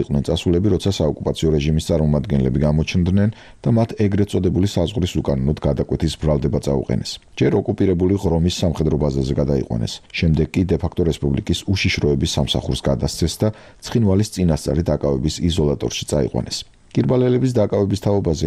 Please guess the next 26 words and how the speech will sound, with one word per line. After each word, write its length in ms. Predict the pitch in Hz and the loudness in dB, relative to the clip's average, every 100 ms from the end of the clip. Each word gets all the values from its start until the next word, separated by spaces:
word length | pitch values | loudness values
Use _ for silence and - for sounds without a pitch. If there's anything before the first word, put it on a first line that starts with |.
| 76 | 0
ინფორმაცია 520 | 85 80 78 - 95 | 0 0 0 0 0
დე-ფაქტო 340 | 87 82 85 - | 2 0 -2 -2
რესპუბლიკის 500 | 76 - 80 78 90 - | -2 0 0 0 -2 -2
უშიშროების 580 | 95 - - 85 80 80 95 | -2 -2 0 0 0 0 0
კომიტეტმა 440 | 90 87 85 104 104 - - | 0 0 0 -2 -2 -10 -20
დღეს 220 | - 95 95 | -2 -2 0
დილით 280 | 92 80 - | 0 0 0
გაავრცელა. 480 | 73 62 - - - - - - | -2 -2 -4 -8 -8 -14 -8 0
ამ 60 | 85 76 | 2 2
ინფორმაციის 500 | 90 87 87 98 90 | 2 0 2 0 0
მიხედვით, 420 | 98 101 98 113 - | 0 0 0 0 0
უშიშროების 540 | 85 82 - 80 76 - | -2 -2 0 0 0 0
კომიტეტი 400 | 87 87 95 113 | 0 2 2 2
ამზადებდა 520 | 92 92 95 80 - 65 71 | 2 2 0 0 -2 -2 -2
დაკავებულთა 480 | 71 73 73 76 80 | 0 0 0 0 -2
საბუთებს 500 | 80 78 80 101 - - - - | 0 0 0 -2 -2 -8 -20 -8
სასამართლოში 760 | - 110 101 76 - 64 - - | -2 0 2 0 0 -4 -2 -2
წარსადგენად. 600 | 65 - 67 73 50 - - - - - - | -2 -2 -4 -4 -6 -10 -20 -20 -20 -20 -4
კირბალში 500 | 123 135 107 - 78 | 0 2 0 0 0
გორის 240 | 87 101 - | 0 0 0
მუნიციპალიტეტის 720 | 107 98 - 95 87 - 95 95 | 0 0 0 0 0 0 -2 0
გამგებლის 480 | 90 90 87 92 - | 0 0 0 -2 0
წარმომადგენლის, 760 | 87 87 87 69 67 52 57 - | 0 2 0 0 -2 -2 -6 -4
დავით 300 | 73 69 - | -2 -2 -4
ცერცვაძის 600 | - 123 - 87 92 85 | -4 -4 -2 -2 0 0
განცხადებით, 540 | 92 90 98 90 95 | 0 -2 -2 0 0